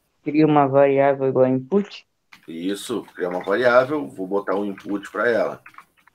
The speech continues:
Speaker 2: Assim tá certo?
Speaker 1: Calma aí, pera. Acho que sim.
Speaker 2: Alguém acha que, que não?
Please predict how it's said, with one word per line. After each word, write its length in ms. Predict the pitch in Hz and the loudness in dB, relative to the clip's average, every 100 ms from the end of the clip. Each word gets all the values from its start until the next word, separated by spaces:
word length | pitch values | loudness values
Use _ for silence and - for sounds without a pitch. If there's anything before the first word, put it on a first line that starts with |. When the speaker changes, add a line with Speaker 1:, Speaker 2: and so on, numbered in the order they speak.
| _ | _
Speaker 2:
Assim 320 | - - - 104 | -10 -8 -10 -12
tá 120 | 98 | -8
certo? 480 | 123 147 185 - 131 _ _ _ _ _ _ - - _ _ - - _ _ _ _ _ _ _ - _ _ _ _ _ - | 2 2 2 -6 -20 _ _ _ _ _ _ -20 -20 _ _ -20 -20 _ _ _ _ _ _ _ -20 _ _ _ _ _ -8
Speaker 1:
Calma 180 | 127 123 | -4 -2
aí, 100 | 120 | -4
pera. 220 | - - _ _ _ _ _ _ - - _ - - - _ _ _ _ _ _ _ _ _ _ _ _ _ _ _ _ _ _ _ _ _ _ _ _ _ | -8 -18 _ _ _ _ _ _ -20 -20 _ -20 -20 -20 _ _ _ _ _ _ _ _ _ _ _ _ _ _ _ _ _ _ _ _ _ _ _ _ _
Acho 240 | - 131 - | -8 -6 -6
que 100 | - | -8
sim. 360 | - 185 185 _ _ _ _ _ _ - _ _ _ _ _ _ _ _ _ - | -4 -4 -4 _ _ _ _ _ _ -20 _ _ _ _ _ _ _ _ _ -16
Speaker 2:
Alguém 300 | 92 98 110 | -12 -6 -4
acha 220 | 110 110 | -4 -6
que, 360 | 92 - - 98 | -16 -20 -20 -18
que 140 | 107 | -8
não? 340 | 110 165 202 | -2 -2 -4